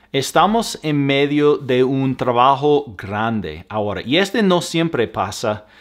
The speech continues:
pero este año de dos mil veinte empecemos un trabajo en noviembre, pero no vamos a terminar el proyecto hasta el fin de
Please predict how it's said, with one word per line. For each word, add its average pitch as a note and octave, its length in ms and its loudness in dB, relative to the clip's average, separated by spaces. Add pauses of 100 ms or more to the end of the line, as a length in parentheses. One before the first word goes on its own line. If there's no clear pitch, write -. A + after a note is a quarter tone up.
(200)
pero B2 460 4
este D#3+ 320 -2
año C#3 320 2
de A#2+ 120 0
dos B2 280 -2
mil B2+ 160 -2
veinte B2 560 -2
empecemos D#3+ 720 -2
un D3 180 -2
trabajo A#2+ 680 2
en A2 200 -2
noviembre, G#2+ 640 -2 (100)
pero C3+ 140 2
no C3+ 240 4
vamos E3 300 4
a C3 140 0
terminar C#3 720 0
el B2 160 -6
proyecto A2 720 -2
hasta A#2 260 -6
el A2+ 140 -4
fin C#3 440 -2
de G#2+ 380 -2